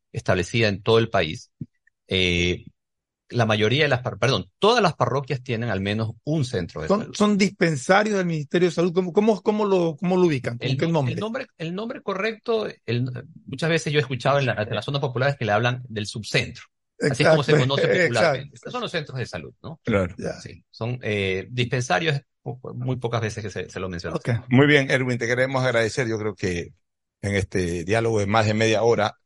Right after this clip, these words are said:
Speaker 3: la gente ha podido entender perfectamente el fecundo trabajo que ha realizado el gobierno del presidente Guillermo Lazo Mendoza en la persona de Erwin Ronquillo y todo su equipo de trabajo en la Secretaría de Nutrición,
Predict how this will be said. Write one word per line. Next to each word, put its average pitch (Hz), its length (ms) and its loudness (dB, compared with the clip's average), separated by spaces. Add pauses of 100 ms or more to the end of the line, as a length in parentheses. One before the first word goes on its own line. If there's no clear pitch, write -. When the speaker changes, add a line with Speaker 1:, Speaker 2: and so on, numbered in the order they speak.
(120)
Speaker 3:
la 92 160 -8
gente 101 300 -8
ha 92 80 -4
podido 95 240 2
entender 92 400 -2
perfectamente 92 600 -4
el 85 80 -4
fecundo 123 440 0
trabajo 98 420 4
que - 80 -6
ha 92 40 -4
realizado 92 360 0
el 90 60 0
gobierno 90 340 0
del 90 80 -4
presidente 92 380 -6
Guillermo 92 380 2
Lazo 92 260 0
Mendoza 92 500 -2 (560)
en 208 300 2
la 180 120 6
persona 131 380 2
de 117 140 6
Erwin 123 300 -6
Ronquillo 120 640 -2
y 107 100 -4
todo 135 300 2
su 123 140 -6
equipo 120 340 0
de 104 100 2
trabajo 104 640 4
en 92 140 -6
la 87 80 -6
Secretaría 90 600 0
de 95 100 2
Nutrición, 95 680 -4